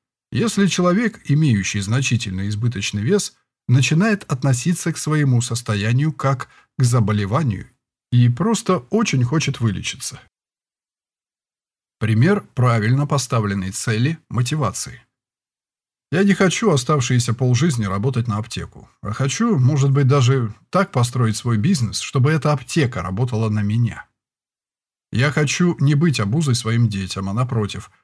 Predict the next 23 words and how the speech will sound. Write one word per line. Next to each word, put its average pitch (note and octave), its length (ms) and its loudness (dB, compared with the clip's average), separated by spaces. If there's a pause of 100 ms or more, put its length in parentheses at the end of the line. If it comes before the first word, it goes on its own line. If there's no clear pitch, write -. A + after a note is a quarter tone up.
(100)
поддерживать A2 720 0
их A2+ 120 -2
до G#2+ 120 0
глубокой G#2 480 -2
старости C3 520 -2
и A#2+ 280 -2
в D#3 60 -4
финансовом, C3+ 800 0 (340)
и A#3+ 100 0
в - 60 -4
физическом B2+ 640 2
плане, F#2+ 340 -4
чтобы F#2 320 -8
они G2 140 -4
удивлялись, G#2 720 -2 (200)
откуда D3 360 -2
у A2 120 2
папы E3 280 -2
столько C3+ 480 -2
энергии A#2 460 2
и G#2 60 -2
жизненных B2+ 520 0
сил. - 240 -8